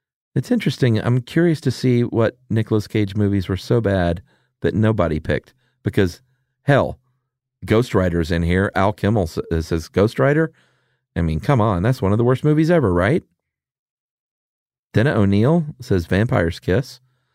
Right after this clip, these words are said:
Uh, Joe Breck says, "Wicker Man." All right, so that's kind of all over the place. Wade Robbins even says, "Family Man." Ryan Sweet says, "Gone in sixty Seconds." Alan <laughs> Richardson says, "Ghost Rider two."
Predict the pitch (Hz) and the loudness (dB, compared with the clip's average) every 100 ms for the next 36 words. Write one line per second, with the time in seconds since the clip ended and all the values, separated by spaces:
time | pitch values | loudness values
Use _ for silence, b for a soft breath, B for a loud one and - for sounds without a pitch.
0 | _ _ - 85 80 107 110 107 - - | _ _ -6 -4 0 2 2 0 0 -2
1 | 82 92 127 123 87 78 101 127 _ _ | -4 -2 0 0 0 0 -2 -2 _ _
2 | _ _ _ _ _ _ _ _ _ _ | _ _ _ _ _ _ _ _ _ _
3 | _ _ _ _ _ - 196 151 156 - | _ _ _ _ _ 0 2 4 2 -4
4 | _ _ - 190 202 196 185 180 185 170 | _ _ -2 0 2 2 4 4 4 2
5 | - 80 - 110 135 104 117 156 165 - | 2 -2 2 2 4 2 2 0 -2 -6
6 | _ _ _ - 147 131 90 - 95 110 | _ _ _ -2 0 2 0 0 0 2
7 | 127 135 151 127 104 127 127 - 107 165 | 2 2 2 2 2 2 0 -2 -2 -2
8 | - _ _ _ _ _ 104 85 95 117 | -8 _ _ _ _ _ -4 -2 0 2
9 | 135 - 135 - 135 - 104 170 180 - | 0 0 -4 -2 -4 0 -2 0 -4 -4
10 | - _ _ _ _ _ _ - 160 151 | -20 _ _ _ _ _ _ 0 2 4
11 | 143 185 - - 156 - 165 143 - 202 | 2 0 -2 -2 -2 0 0 0 2 2
12 | 170 - 180 208 - 139 196 175 160 - | 0 0 2 2 0 2 2 2 0 0
13 | 220 170 110 | 2 4 2